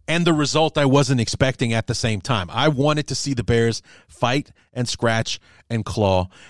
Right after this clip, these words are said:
and if we have to lose, that's how I wanted to see us go down. Uh, again, like I said a thousand times during the offseason, as silly as it may sound, I wanna feel good about the losses this year.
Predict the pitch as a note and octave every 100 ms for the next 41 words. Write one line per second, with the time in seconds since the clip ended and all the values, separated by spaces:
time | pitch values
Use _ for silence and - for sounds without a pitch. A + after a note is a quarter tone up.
0 | _ - A2 G2+ G2+ - C3+ - A#2+ A#2+
1 | A#2+ B2+ B2 - A#2 A#2 A2+ F#2+ A2+ A#2
2 | - A#2 A2 G#2 G#2+ G#2+ - - G#2+ F#2+
3 | - F#2+ F2+ G#2 E2+ - - - - -
4 | A#2+ A2+ G#2 C#3 F#2+ A2 A2+ A#2+ C#3+ A#2+
5 | - C3+ C3+ B2+ A#2+ C3+ C3 A#2+ A#2 B2+
6 | B2 A2+ A2+ A2 - - - - - B2+
7 | A#2+ - D3+ E3+ A2+ G2+ - - E3 F3+
8 | F3 C#3 C#3+ C#3 - D3 D#3 D3 C3 B2
9 | B2+ C#3 D3 - D3+ C3+ G#2 C#3 C#3 C3
10 | C#3 C3+ B2+ C3 D#3+ - G2+ - - _
11 | _ _ _ A#2 G#2+ - G#2 -